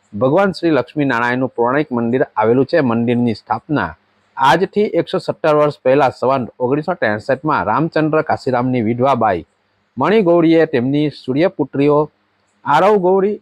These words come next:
અને નિર્મળ ગૌરીના નામે કરી મંદિર જન્મદામાં અર્પણ કર્યું હતું. સ્થાપના સમયથી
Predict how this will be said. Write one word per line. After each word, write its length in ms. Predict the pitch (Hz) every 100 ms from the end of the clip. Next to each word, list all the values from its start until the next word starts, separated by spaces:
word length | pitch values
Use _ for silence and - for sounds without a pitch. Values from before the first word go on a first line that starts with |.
| -
અને 240 | 175 175 104
નિર્મળ 400 | 123 147 170 156
ગૌરીના 380 | 131 131 135 127
નામે 320 | 113 120 139 143
કરી 280 | - 120
મંદિર 360 | 113 117 143 175
જન્મદામાં 720 | 127 120 120 110 110 143 165
અર્પણ 380 | 117 107 131 151
કર્યું 320 | - 104 120
હતું. 240 | 147 120 87
સ્થાપના 440 | - 107 107 120 113
સમયથી 600 | - 113 113 104 139